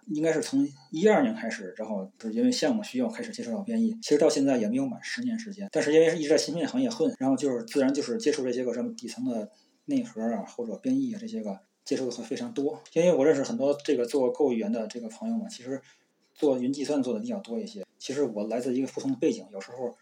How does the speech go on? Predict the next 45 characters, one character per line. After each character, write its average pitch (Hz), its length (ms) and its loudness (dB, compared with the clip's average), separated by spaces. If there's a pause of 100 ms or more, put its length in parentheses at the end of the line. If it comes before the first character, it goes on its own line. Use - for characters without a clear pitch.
(260)
跟 139 100 -6
他 147 60 -2
们 135 120 0
交 156 220 4
流 110 240 0
还 147 80 -2
是 139 160 -8
会 139 160 -4
有 113 80 0
一 113 40 -2
些 127 140 -2
个 117 160 -2 (220)
不 139 80 2
一 127 80 0
样 139 160 2
的 107 80 -2
感 90 240 -10
觉， 98 240 -14 (360)
因 151 80 -4
为 151 40 -2
他 - 180 -2
们 160 80 4
有 120 120 4
时 139 100 -6
候 131 140 0
聊 120 160 -2
的 139 80 0
一 - 20 0
些 139 140 -2
个 120 200 -4 (360)
什 - 120 -8
么 131 140 2
数 147 260 0
据 139 80 4
库 143 200 -2
啊、 123 100 4
云 123 100 0
计 139 120 0
算 139 120 0
这 120 60 -4
些 120 100 -2
东 123 160 -6
西， - 60 -10
其 135 60 -4
实 135 120 -2